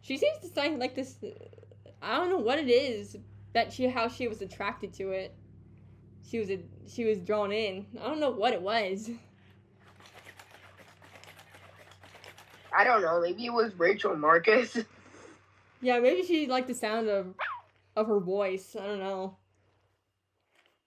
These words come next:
Speaker 2: P O V, I just hear a bark in the background right when I say that.
Speaker 1: <laughs> Yeah. Yeah.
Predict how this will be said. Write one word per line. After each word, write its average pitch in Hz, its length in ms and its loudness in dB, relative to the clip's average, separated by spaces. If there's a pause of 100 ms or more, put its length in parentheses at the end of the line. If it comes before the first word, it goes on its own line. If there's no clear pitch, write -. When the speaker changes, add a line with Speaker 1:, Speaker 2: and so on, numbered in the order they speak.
(240)
Speaker 2:
P 214 160 0
O 208 140 8
V, 185 260 0
I 190 160 6
just 196 220 -2
hear 185 180 6
a 185 120 6
bark 170 480 4
in 196 140 -2
the 180 100 4
background 175 600 4
right 165 160 4
when 175 140 4
I 175 120 4
say 170 240 0
that. - 340 4 (120)
Speaker 1:
<laughs> - 140 -20
Yeah. 330 1000 2 (880)
Yeah. 233 320 0